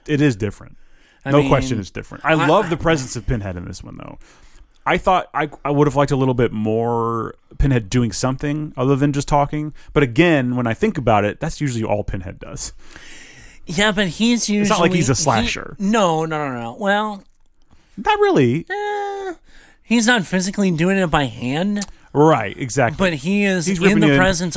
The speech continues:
Speaker 2: always of it.
Speaker 1: He's ripping that apart with chains and stuff. I
Speaker 2: Yeah.
Speaker 1: mean, I get that. Uh, yeah, I don't know. I, I did like it, but that's just me.
Speaker 2: Yeah.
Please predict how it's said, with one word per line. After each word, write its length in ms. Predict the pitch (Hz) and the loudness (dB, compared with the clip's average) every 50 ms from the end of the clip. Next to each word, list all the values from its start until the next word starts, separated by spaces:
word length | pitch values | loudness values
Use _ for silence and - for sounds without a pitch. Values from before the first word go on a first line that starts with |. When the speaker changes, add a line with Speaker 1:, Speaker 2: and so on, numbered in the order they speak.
| 160 - | -4 0
Speaker 2:
always 520 | 147 160 180 196 196 202 202 202 196 175 185 | 2 4 4 4 2 2 0 -2 -4 -2 0
of 160 | 185 185 185 | 0 0 -2
it. 140 | 202 208 - - _ _ | -4 -8 -10 -16 _ _
Speaker 1:
He's 160 | - 147 143 | -10 -10 -2
ripping 260 | 147 165 139 147 135 123 | -2 -2 0 0 0 0
that 100 | 117 110 | 0 -2
apart 260 | - - 127 110 101 | -2 0 0 0 -2
with 120 | 101 95 | -4 -6
chains 340 | - 113 104 98 98 92 - | -6 -4 -4 -4 -4 -6 -8
and 80 | 87 - | -12 -14
stuff. 180 | - - - | -14 -10 -6
I 40 | 214 | -6
Speaker 2:
Yeah. 180 | 180 147 156 139 | -4 -2 0 0
Speaker 1:
mean, 80 | 123 120 | 0 -2
I 80 | 110 | -2
get 220 | 98 107 101 - - | -4 -6 -8 -8 -12
that. 240 | - - - - _ _ _ _ _ _ - _ _ _ _ _ _ _ _ _ _ _ _ - | -16 -18 -18 -20 _ _ _ _ _ _ -20 _ _ _ _ _ _ _ _ _ _ _ _ -4
Uh, 360 | 131 110 98 92 90 87 90 110 - - - - - - - - - _ _ _ _ | -2 -2 0 0 -2 -4 -6 -8 -12 -18 -20 -20 -20 -20 -20 -20 -20 _ _ _ _
yeah, 100 | 349 403 330 | 4 4 4
I 60 | 349 | 4
don't 100 | 349 - | 2 0
know. 140 | 131 127 139 - - | -2 -4 -6 -6 -2
I, 260 | - 208 - - 214 | -2 -2 0 2 0
I 40 | 233 | 2
did 200 | 165 190 185 139 | 4 2 4 4
like 220 | 135 123 110 - | 4 2 2 0
it, 140 | 113 107 - _ - - - - | -4 -8 -8 _ -20 -20 -20 -10
but 120 | - 123 - | -8 -4 -2
that's 180 | 123 123 - | -2 -4 -2
just 200 | - 135 127 - | -6 -10 -10 -8
me. 200 | - 90 101 - - - - - - - - | -10 -10 -12 -12 -16 -20 -20 -20 -20 -20 -20
Speaker 2:
Yeah. 100 | 95 | -20